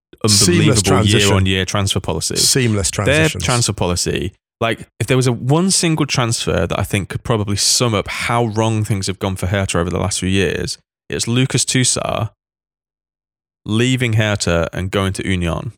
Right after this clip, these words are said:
Speaker 2: Because when Tousart went to, I, I think f-, people forget how highly regarded Lucas Tousart was when he went to Hertha and how everyone
Speaker 1: Everyone
Speaker 2: wanted
Speaker 1: wanted him.
Speaker 2: him.
Speaker 1: Everyone wanted him,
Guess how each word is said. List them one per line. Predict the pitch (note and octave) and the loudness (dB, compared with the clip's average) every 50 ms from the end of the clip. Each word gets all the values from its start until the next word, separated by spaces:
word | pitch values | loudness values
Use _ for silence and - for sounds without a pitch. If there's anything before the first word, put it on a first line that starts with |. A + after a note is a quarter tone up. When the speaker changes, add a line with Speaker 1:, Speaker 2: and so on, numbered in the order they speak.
| _ _ _ _ _ _ _ _ _ _ _ _ _ _ _ _ _ _ _ _ _ _ _ _ _ _ _ _ _ _ _ _ _ _ _ _ - | _ _ _ _ _ _ _ _ _ _ _ _ _ _ _ _ _ _ _ _ _ _ _ _ _ _ _ _ _ _ _ _ _ _ _ _ -2
Speaker 2:
Because | A#2+ - - C#3 C3 B2 A#2+ - - - _ _ _ - _ _ _ _ _ _ _ _ _ _ _ _ _ _ - | -2 0 2 2 2 2 2 0 0 -4 _ _ _ -20 _ _ _ _ _ _ _ _ _ _ _ _ _ _ -4
when | - B2+ B2+ | -2 0 0
Tousart | - - G3 F#3 - F#3+ E3 D3+ | 0 0 0 0 2 2 2 2
went | C#3 C#3 C3 B2 | 2 2 0 2
to, | - B2+ A2+ - - | 2 2 2 2 0
I, | A#2 B2 B2+ - - C3 D3 - - | -2 -4 -4 -4 -4 -4 -4 -4 -2
I | D3+ D#3+ | -2 -2
think | E3+ D#3 E3 G#3 A3+ A3 - - | -2 -2 -2 -4 -4 -4 -10 -8
f-, | - F3 E3 | -6 -4 -2
people | E3 G3+ F3+ D#3+ C#3 | 0 2 2 2 2
forget | B2+ B2 D#3+ C#3+ - | 0 0 0 0 -2
how | - - - C3+ C#3+ C#3 C3+ C3 B2 A#2 - _ _ _ _ _ _ _ _ _ _ _ - | -2 -2 -2 0 0 2 0 0 -2 -4 -12 _ _ _ _ _ _ _ _ _ _ _ -12
highly | - - - B2+ C3 C3+ C3 B2+ B2 A#2 A#2 G#2+ | -8 -4 -2 0 2 2 2 4 4 4 4 4
regarded | G#2+ G#2+ G#2+ A2 A2 A#2 A#2+ A2+ G#2 F#2+ F#2 | 2 2 2 2 2 2 2 2 2 2 0
Lucas | G2+ G2+ G2+ - A#2 | 2 -2 -2 -2 -2
Tousart | - - A2 G2+ - F2 F#2 | -2 -2 0 0 0 0 0
was | G2+ G#2 F#2+ G2+ | 0 0 0 0
when | G2 F#2 | 0 0
he | G2 | 2
went | G#2+ A2 G2+ F#2 | 2 0 0 0
to | G#2 | 0
Hertha | G2 G#2+ G#2+ - G2+ | 0 2 2 0 -2
and | F#2+ G2 | -2 -2
how | A#2 - - - | -4 -4 -4 -4
everyone | D#3 E3 D3+ C#3 D#3+ D3 C3+ B2 | -2 -2 0 2 2 2 4 4
Speaker 1:
Everyone | B2 A2+ G#2 | 4 4 4
Speaker 2:
wanted | A#2+ C#3+ F3+ E3 - G2 | 4 4 2 2 0 -4
Speaker 1:
wanted | F#2 | -4
him. | - G2+ | -4 -2
Speaker 2:
him. | - | -2
Speaker 1:
Everyone | C#3 A#2+ B2 A2+ | 0 2 2 2
wanted | A2 G#2+ - G2+ | 2 0 0 -2
him, | G2 F#2+ | -4 -6